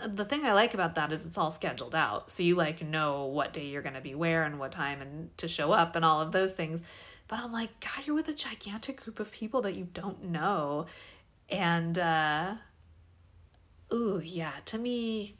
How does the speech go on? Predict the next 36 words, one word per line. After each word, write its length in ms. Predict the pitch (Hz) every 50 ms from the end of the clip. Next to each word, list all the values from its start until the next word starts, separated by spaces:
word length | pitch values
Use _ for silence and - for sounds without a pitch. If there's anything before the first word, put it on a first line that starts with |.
| - - - -
mm, 480 | 196 175 170 165 160 151 143 147 175 - - - - -
I 60 | 220
don't 100 | 214 190
know. 360 | 165 151 147 139 135 147 160 - - - 294
I 80 | 330
don't 100 | 381 415
know. 480 | 403 381 359 - 131 - - - 185 202 240 240 - - - - - - - - - - - - - - - - - - - - - - - -
I 80 | - 359
don't 140 | 453 508 508
know 220 | 480 480 466 381
about 120 | 302 -
that 180 | - 165 - -
one, 160 | - 170 -
though, 160 | 175 156 156 165
'cause 180 | - 240 240
when, 240 | 233 262 262 208 220
then 180 | 226 285 320 339
when 120 | 330 302
I 60 | 269
really 280 | 240 240 254 262 247 226
think 200 | - 247 247 247
about 180 | 247 190 165 165
it, 60 | 165
I'm 100 | 165 170
like, 180 | 180 185 180 -
"The 80 | -
structure 640 | - - - - - - 349 359 - - - 180 156
of 100 | 139 143
that 220 | 151 147 - - -
sounds 300 | - 139 131 127 123 -
great." 640 | - - - 190 180 156 139 - - - - - - - - - - - - - - - - - - -
But 240 | - 185 180 - 202
being 260 | - 202 196 202 208
with 180 | 202 190 190 -
the 100 | - 170
strangers 1300 | 170 - - - - 233 233 233 233 226 208 185 170 165 151 143 139 - - 139 135 156 - - -